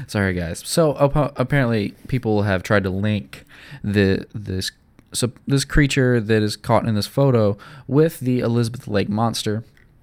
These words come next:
I'm not buying that too much just because the huge, you're not gonna mistake a bulldog head on a giraffe neck, and that's definitely not what is in this photo. But,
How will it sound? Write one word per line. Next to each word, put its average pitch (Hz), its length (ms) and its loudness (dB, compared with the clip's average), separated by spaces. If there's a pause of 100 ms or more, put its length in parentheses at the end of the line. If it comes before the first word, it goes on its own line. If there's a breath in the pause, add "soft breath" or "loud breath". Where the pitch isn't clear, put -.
(440)
I'm 120 580 4
not 107 160 0
buying 92 220 -2
that - 200 -10
too - 200 -4
much 135 320 0
just 117 200 -6
because 107 280 -4
the 104 120 -10 (460)
huge, 101 400 -6 (880 loud breath)
you're 113 240 2
not 117 160 4
gonna 113 160 0
mistake 101 420 -2
a 101 60 -12
bulldog 95 420 0
head 92 320 0 (440)
on 95 160 -4
a 90 60 -2
giraffe 104 400 2
neck, 90 340 -2
and 110 140 -2
that's 95 160 -6
definitely 113 440 0
not 95 180 0
what 95 120 0
is 95 120 -4
in 92 100 -4
this 104 120 -10
photo. - 400 0 (300)
But, 214 340 4